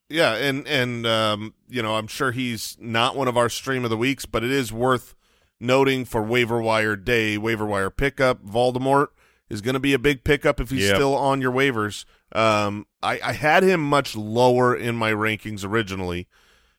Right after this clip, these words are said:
Speaker 1: because I, I do, I think when you're gone for two years,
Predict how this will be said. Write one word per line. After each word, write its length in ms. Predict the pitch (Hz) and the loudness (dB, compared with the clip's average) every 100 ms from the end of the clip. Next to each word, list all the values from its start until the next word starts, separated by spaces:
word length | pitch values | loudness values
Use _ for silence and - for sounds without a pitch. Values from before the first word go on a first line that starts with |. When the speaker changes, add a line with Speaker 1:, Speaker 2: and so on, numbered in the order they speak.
| _ | _
Speaker 1:
because 280 | 123 - 139 | -2 0 4
I, 200 | 160 165 _ - | 4 2 _ -8
I 80 | 147 | -6
do, 200 | 127 180 | 0 0
I 140 | - 180 | 2 0
think 280 | - 220 185 | 0 -6 -2
when 160 | 170 | 0
you're 220 | 165 165 | 2 2
gone 720 | 143 - - 123 156 208 214 175 _ - - | 0 -8 0 4 6 4 0 -10 _ -20 -20
for 460 | - 165 160 151 120 _ _ _ _ _ - | -6 0 0 0 -6 _ _ _ _ _ 0
two 380 | - 175 196 | 2 2 0
years, 680 | 156 127 175 190 220 - - | -4 -4 -2 -2 -2 -4 -8